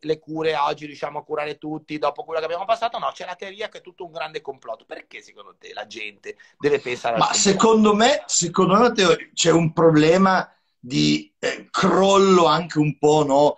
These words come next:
Speaker 2: delle grandi, delle grandi certezze. Noi viviamo in un'epoca, lo vediamo anche con la mediocrità della politica, non solo in Italia, e ci sono delle eccezioni, ma un po' in tutto il mondo.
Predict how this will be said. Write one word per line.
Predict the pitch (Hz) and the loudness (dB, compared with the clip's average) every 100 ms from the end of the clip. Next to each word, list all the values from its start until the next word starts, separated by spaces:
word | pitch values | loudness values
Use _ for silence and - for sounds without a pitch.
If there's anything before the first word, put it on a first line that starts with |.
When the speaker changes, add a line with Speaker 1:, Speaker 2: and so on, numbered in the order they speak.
| _ | _
Speaker 2:
delle | - 151 151 | -8 -2 -2
grandi, | 147 156 160 165 160 - | 0 0 0 -2 -4 -2
delle | 165 160 | 0 2
grandi | 151 156 160 156 | 2 2 0 0
certezze. | 156 160 - 139 120 147 | 0 -2 -4 -6 -6 -2
Noi | 160 185 | 0 2
viviamo | 147 139 135 120 123 | 0 0 0 0 -4
in | 135 | -8
un'epoca, | 127 123 - 127 - 117 - _ _ _ - | -4 -4 -4 -6 -2 -4 -4 _ _ _ -4
lo | 147 | -2
vediamo | 143 143 139 | 0 0 2
anche | 131 151 123 | 2 2 -2
con | - | -2
la | 135 | -2
mediocrità | 131 123 135 - 131 - 165 | -2 -2 -4 -4 -6 -2 2
della | 156 147 | 2 2
politica, | - 160 190 - 160 | 2 2 2 0 -2
non | 147 165 202 226 | 2 4 4 4
solo | 220 180 175 | 2 0 2
in | 165 | 0
Italia, | 151 165 165 180 175 165 - _ _ | 0 2 4 2 0 0 -2 _ _
e | 135 | -6
ci | - | -4
sono | 151 139 | -4 -4
delle | 127 | -4
eccezioni, | 117 - - - 120 123 127 - - | -6 -8 -10 -6 0 0 -2 -8 -4
ma | 151 | 0
un | 160 | 2
po' | 156 | 2
in | 139 | 0
tutto | 139 - 147 | 0 0 0
il | 135 | 2
mondo. | 131 113 107 127 | 2 0 0 -2